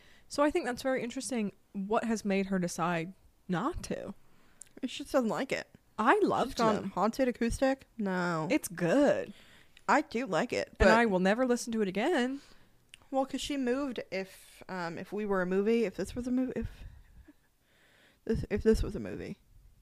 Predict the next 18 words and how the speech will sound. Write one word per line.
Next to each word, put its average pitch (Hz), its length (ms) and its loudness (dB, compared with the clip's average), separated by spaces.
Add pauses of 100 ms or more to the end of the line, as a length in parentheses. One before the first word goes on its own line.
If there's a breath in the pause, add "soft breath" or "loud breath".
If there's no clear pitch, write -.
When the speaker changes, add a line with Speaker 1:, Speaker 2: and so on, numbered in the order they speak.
(180)
Speaker 1:
Yes. - 380 0 (160)
In, 220 240 2
into 214 260 4
the 175 140 -2
Fearless. 185 320 -4
Speaker 2:
Into 226 140 10
Fearless. 190 600 4
Speaker 1:
So - 240 2
she 208 180 0
could 180 160 -4
say 165 260 -2
she 165 160 -6
wrote 139 260 -4
every 160 200 -6
single - 220 -12
song, 143 260 -10
which 160 160 -6
Speaker 2:
Right. 220 300 2